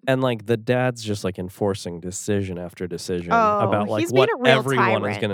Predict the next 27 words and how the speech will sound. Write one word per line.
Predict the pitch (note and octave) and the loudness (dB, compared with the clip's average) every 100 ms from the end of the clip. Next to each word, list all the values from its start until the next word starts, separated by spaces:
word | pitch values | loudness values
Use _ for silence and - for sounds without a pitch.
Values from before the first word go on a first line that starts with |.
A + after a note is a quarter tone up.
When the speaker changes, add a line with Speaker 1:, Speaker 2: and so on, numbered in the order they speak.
| F#2+ | -2
Speaker 2:
tyrant. | |
Speaker 1:
do. | F#2+ F#2 G2 G2+ G#2+ | -4 -4 -4 -4 -2
Speaker 2:
Yeah. | G2+ D#2 G2+ B2 | -2 -2 -4 0
Speaker 1:
And | B2+ | 2
it's | B2+ B2 | 2 0
just, | B2+ - | -2 0
like, | A2+ G#2+ A#2 | -2 -2 -6
acting | G#2+ A2+ G#2+ G#2+ | -4 -4 -4 -2
like | G2+ F#2+ | -2 -2
everybody | G#2 G#2 G2+ G2 | -4 -2 -4 -6
needs | F#2+ F#2 | -8 -6
a | F#2+ | -4
leader | F2+ G2+ G2+ G2 F#2 | -4 -6 -4 -2 -4
in | F2+ | -6
this, | F#2 - | -8 -8
like, | G2 F#2 F#2 | -6 -6 -6
situation, | - G2+ G2+ G2 F#2+ - G2 | -6 -8 -2 -2 -2 -6 -6
even | G2 G2+ | -4 -4
though, | G2 F#2+ | -2 -2
like, | F#2 - | -4 -6
they | G2 | -8
don't | F#2 G#2 G2+ G2 | -6 -4 -2 -2
at | F#2+ | -4
all | F#2+ | -6
know | F#2+ F#2+ | -6 -6
what | G2+ | -8
it | G2 | -10